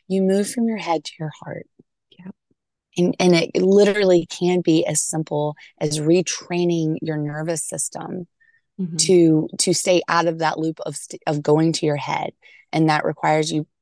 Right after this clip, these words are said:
Speaker 1: taking your hand on your heart space, close your eyes, taking a deep breath, and coming back home to your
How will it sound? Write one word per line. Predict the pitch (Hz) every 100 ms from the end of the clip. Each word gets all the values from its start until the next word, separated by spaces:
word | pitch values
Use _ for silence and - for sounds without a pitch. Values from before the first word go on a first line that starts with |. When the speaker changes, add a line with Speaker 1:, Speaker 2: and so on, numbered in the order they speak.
| _ _ -
Speaker 1:
taking | - 143 156 160 151 _
your | 147 151 151
hand | 143 151 151 165
on | 170
your | 160
heart | 156 160 180
space, | - 208 220 226 - - _ _ _ _ _ _ _ _ -
close | 170 170
your | 180
eyes, | 175 185 175
taking | 165 156 160 156
a |
deep | 151 170 175
breath, | 170 180
and | 175 156
coming | 175 196
back | 202 214
home | - - 190 202
to | 190 -
your | 190